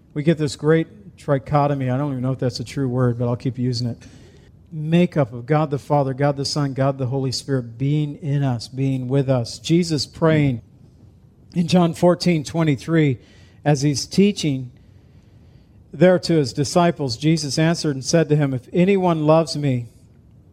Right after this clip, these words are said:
he will keep my word, and my Father will love him, and we will come to him and make our home with him." Jesus said, "We'll come to you and make our home in you."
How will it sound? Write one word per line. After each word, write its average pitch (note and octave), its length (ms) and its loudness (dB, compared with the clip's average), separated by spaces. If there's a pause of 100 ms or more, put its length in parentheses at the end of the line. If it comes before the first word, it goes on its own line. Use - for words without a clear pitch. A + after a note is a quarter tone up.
(360)
he D#3 120 4
will D#3+ 120 2
keep G3+ 220 4
my F3+ 180 2
word, E3+ 260 4
and D#3 80 -6
my D3 140 2
Father E3+ 440 2
will D3 180 2
love D3 260 4
him, D3+ 260 2
and D3 240 -4
we F#3+ 220 4
will F#3+ 200 0
come F#3 380 0
to F3 220 0
him D#3 340 2 (260)
and C#3+ 240 -2
make D#3+ 380 2
our C#3 280 0
home D#3 580 -2
with C#3 460 0
him." A#2+ 420 -4 (1200)
Jesus D#3 380 -2
said, C3+ 280 -2
"We'll D#3 160 0
come D3+ 380 -4
to - 180 -6
you C#3+ 260 -2
and B2+ 160 -4
make C3 200 -2
our A#2+ 160 -4
home C3 260 -8
in A#2+ 120 -8
you." A2 220 -10